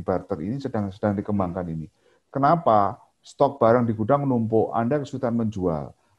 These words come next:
Anda padahal butuh bahan baku, kesulitan membeli. Nah, itu sebetulnya adalah barter. Barter itu apa sih? Kalau zaman dulu sebelum ada uang kan orang barter ya, "Eh, saya, aku punya gandum, kamu punya, eh, anggur, yuk kita barter."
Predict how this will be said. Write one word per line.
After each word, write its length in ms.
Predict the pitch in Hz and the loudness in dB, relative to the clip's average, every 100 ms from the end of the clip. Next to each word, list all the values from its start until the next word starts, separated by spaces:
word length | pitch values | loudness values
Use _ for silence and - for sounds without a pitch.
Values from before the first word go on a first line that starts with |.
| - | -6
Anda 240 | 127 131 175 | -2 2 4
padahal 400 | 160 135 170 127 | 4 2 2 0
butuh 240 | 110 135 | 0 2
bahan 300 | 120 110 110 | 4 2 2
baku, 400 | 104 92 131 107 | 0 0 -2 -4
kesulitan 380 | 110 113 110 110 | -4 -4 -2 0
membeli. 500 | 107 95 87 82 76 _ _ | 0 0 -2 -4 -8 _ _
Nah, 160 | 95 170 _ - | -8 -8 _ -6
itu 240 | 147 214 | -4 -4
sebetulnya 480 | 151 127 139 165 214 | -4 -2 0 2 4
adalah 400 | 135 123 151 - | 4 4 4 6
barter. 540 | 117 107 110 117 90 - _ _ _ | 4 4 4 0 0 -6 _ _ _
Barter 380 | 117 113 139 147 | 2 4 4 2
itu 100 | 165 | 4
apa 320 | 185 156 151 | 4 4 2
sih? 240 | 139 180 196 _ _ | 0 -2 -4 _ _
Kalau 240 | 127 135 | 4 4
zaman 320 | 117 117 123 | 6 4 4
dulu 320 | 117 117 131 185 | 4 4 4 0
sebelum 400 | 135 113 110 110 | -2 -2 0 0
ada 160 | 110 | 0
uang 320 | 92 120 170 | 2 2 0
kan 40 | 175 | 0
orang 240 | 147 170 131 | 2 2 0
barter 320 | 101 147 139 | 0 0 0
ya, 160 | 110 | 0
"Eh, 160 | 135 147 | 0 0
saya, 160 | 139 135 | -2 -4
aku 80 | |
punya 320 | 151 143 143 139 - _ | -4 -2 -2 -4 -6 _
gandum, 560 | 110 101 117 143 147 135 | 0 2 4 4 4 0
kamu 240 | 113 135 135 | -2 -2 -4
punya, 560 | 131 131 127 120 101 | -2 -2 0 -2 -2
eh, 360 | 67 101 107 104 82 | -4 -2 0 0 0
anggur, 640 | 117 107 127 143 135 - _ | -2 2 4 4 2 -6 _
yuk 160 | 110 98 | -4 -2
kita 240 | 110 123 | -2 0
barter." 520 | 120 104 104 - 104 | 0 0 2 0 0